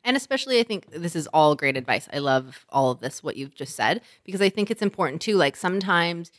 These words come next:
you have to step away from the Bumbles or the Tinders because it can beat your soul down to a pulp. So get back into hanging out with friends and, and seeing if you can meet other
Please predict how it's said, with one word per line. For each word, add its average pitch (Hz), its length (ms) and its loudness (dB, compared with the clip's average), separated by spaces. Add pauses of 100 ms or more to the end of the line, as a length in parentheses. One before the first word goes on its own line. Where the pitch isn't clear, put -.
(120)
you 185 140 -10
have 160 300 -4
to 170 100 -12
step - 240 -8
away 147 400 2
from 139 600 0
the 156 80 -2
Bumbles 139 420 -2
or 147 40 -4
the 135 120 -6
Tinders 180 480 0
because 156 480 0 (420)
it 185 160 -2
can 180 200 2
beat 151 220 0
your 156 120 2
soul 143 320 4
down 135 320 -2
to 143 140 0
a 127 40 2
pulp. 139 420 2 (260)
So 185 480 2 (200)
get - 260 0
back 180 300 2
into 175 680 0
hanging 185 360 0
out 156 80 2
with 165 140 0
friends 151 540 0
and, 147 160 -4 (220)
and 190 120 4
seeing 254 280 2
if 247 120 0
you 220 80 -2
can 185 220 -4
meet 180 260 0
other 160 540 2